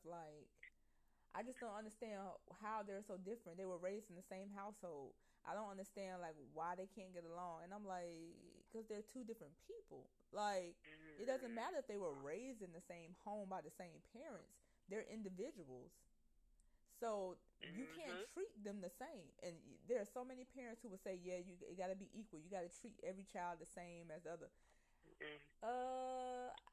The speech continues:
Speaker 1: I beg to differ on that. Now,
Speaker 2: Yes.
Speaker 1: I think, I think you should be fair with all your children, but you can't
Speaker 2: Mm-hmm.
Speaker 1: treat your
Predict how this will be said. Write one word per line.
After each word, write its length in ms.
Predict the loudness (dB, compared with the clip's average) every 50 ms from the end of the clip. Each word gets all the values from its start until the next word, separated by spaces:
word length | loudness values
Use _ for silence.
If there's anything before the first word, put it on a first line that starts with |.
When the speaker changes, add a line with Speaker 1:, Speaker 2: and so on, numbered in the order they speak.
| -20 -14 -8 -2
Speaker 1:
I 160 | 0 4 4 4 4 6
beg 160 | 4 4 4 2
to 40 | -2
differ 240 | -2 -2 0 0 0 -2
on 80 | -2 -2
that. 200 | -4 -8 -8 -10 -14 -18 -20 -20 -20 -20 _ _ -20 -20 -20 -12 0 8
Now, 120 | 12 12 12
Speaker 2:
Yes. 240 | 12 12 12 12 12
Speaker 1:
I 120 | 12 12 12 10
think, 120 | 8 8 8 6 6
I 80 | 6 6 6
think 160 | 4 -2 0 0
you 80 | -2 -2 -2
should 160 | -2 -4 -4
be 120 | -4 -4 -8 -6 -2
fair 240 | 0 2 2 4 2 2
with 160 | 0 0 0 2
all 160 | 4 4 4 4
your 160 | 2 0 -2 -2
children, 440 | -2 -4 -4 -2 -2 0 4 4 4 4 2 0 -2 -2 -2 -4 -16 -16 -14 -14 -14 -14 -16 -14 -6 0 4
but 200 | 4 4 4 6
you 80 | 8 10
can't 320 | 12 12 12 12 10 8
Speaker 2:
Mm-hmm. 80 | 6 2
Speaker 1:
treat 200 | 2 2 0 0 0 0
your 120 | 0 0